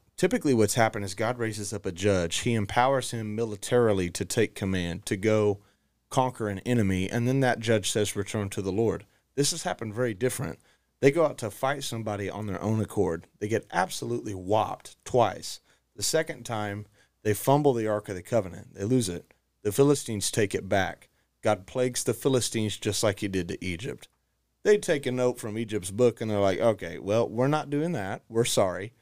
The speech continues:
Here's a whole bunch of gold. <laughs> We're sorry for upsetting you. We're guilty. Take your ark back." And the people have been delivered, and they're now pledging their fealty back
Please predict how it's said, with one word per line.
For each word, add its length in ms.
Here's 180
a 60
whole 120
bunch 220
of 100
gold. 320
<laughs> 800
We're 80
sorry 260
for 160
upsetting 440
you. 300
We're 120
guilty. 500
Take 220
your 120
ark 240
back." 360
And 140
the 60
people 320
have 140
been 180
delivered, 480
and 120
they're 80
now 160
pledging 480
their 120
fealty 520
back 520